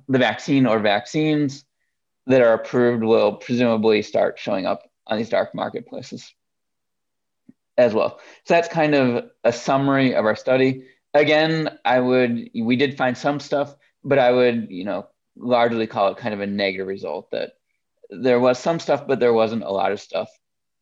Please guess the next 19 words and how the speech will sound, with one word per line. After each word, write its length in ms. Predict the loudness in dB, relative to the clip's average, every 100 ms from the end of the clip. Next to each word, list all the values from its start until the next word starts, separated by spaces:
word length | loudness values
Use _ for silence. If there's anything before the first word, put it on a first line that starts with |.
| _
on 260 | -4 -2 0
the 80 | 0
dark 260 | 0 0 0
web 140 | -2
market. 360 | -4 -6 -8 -12
However, 340 | 0 2 4 4
it'll 140 | 4
be 140 | 2
interesting 320 | 0 -4 -6 -6
to 80 |
see, 480 | -6 -6 -4 -4 -6 _ _ _ _ _ _ _
you 100 | -16
know, 180 | -16 -16 -20 _ _ 0
as 280 | 2 2 2
the 120 | 2
vaccines, 840 | 2 0 -2 0 0 -2 -6 -20 _ -20 -12
um, 320 | -8 -6 -6
get 160 | -2 0
approved, 720 | -2 -6 -2 2 2 0 -4